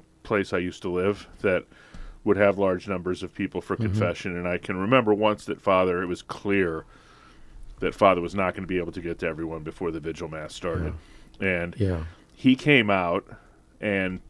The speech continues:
Speaker 1: to the group, said the first part of the absolution prayer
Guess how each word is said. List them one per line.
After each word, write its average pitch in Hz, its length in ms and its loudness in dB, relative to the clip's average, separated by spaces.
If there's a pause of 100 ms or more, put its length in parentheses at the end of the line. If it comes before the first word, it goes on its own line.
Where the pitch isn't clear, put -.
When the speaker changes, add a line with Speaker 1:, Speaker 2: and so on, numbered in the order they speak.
(240)
Speaker 1:
to 135 300 2
the 95 140 0
group, 120 640 4 (1400)
said 113 480 6
the 104 80 2
first 117 420 0
part 98 420 6
of 90 160 -4
the 95 140 0
absolution 92 680 -2
prayer 67 400 -12